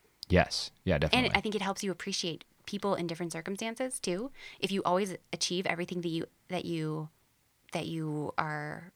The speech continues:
Speaker 2: searching for or trying to reach,
Speaker 1: Mm-hmm.
Speaker 2: then I think you have less respect and less understanding of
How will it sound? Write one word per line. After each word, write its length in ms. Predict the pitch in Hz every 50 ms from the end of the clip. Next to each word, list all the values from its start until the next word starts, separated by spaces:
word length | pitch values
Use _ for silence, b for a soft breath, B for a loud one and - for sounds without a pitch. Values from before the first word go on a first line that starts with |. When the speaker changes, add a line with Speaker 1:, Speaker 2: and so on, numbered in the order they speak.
| _ _ _ _ _ _ _ - -
Speaker 2:
searching 400 | - - - 170 160 208 208 208
for 380 | - 226 226 226 233 233 - -
or 280 | 180 165 156 151 151 156 -
trying 300 | - - 170 165 165 170
to 100 | 170 160
reach, 320 | - 160 160 - - - -
Speaker 1:
Mm-hmm. 220 | - - 196 190 185 B B B -
Speaker 2:
then 340 | 190 185 180 180 175 165 -
I 60 | 185
think 260 | - 196 185 165 -
you 260 | - 175 165 156 160 160
have 260 | 156 180 160 160 160
less 240 | 165 160 160 - -
respect 520 | 165 - - - 156 160 160 - - - -
and 440 | 170 160 156 151 147 151 151 151 - -
less 220 | 170 175 160 -
understanding 540 | 180 165 156 - - 170 160 160 165 160 156
of 260 | 151 156 156 - -